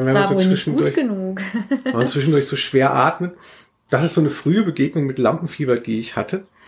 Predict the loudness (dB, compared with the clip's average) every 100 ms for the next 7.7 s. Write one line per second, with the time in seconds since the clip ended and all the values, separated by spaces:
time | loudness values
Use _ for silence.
0 | -20 -20 -20 -20 -20 _ 2 4 4 2
1 | -2 -2 0 0 -2 -4 0 0 0 -6
2 | -2 -2 -2 -4 -4 -4 -6 -6 -4 -4
3 | -4 -6 -6 -6 -4 -6 -4 -6 -2 2
4 | 4 4 4 2 -2 -2 -6 -10 -12 -6
5 | 0 0 0 2 2 2 2 -2 -2 -4
6 | -2 0 -2 -2 -4 -2 2 2 2 0
7 | 2 4 4 2 0 0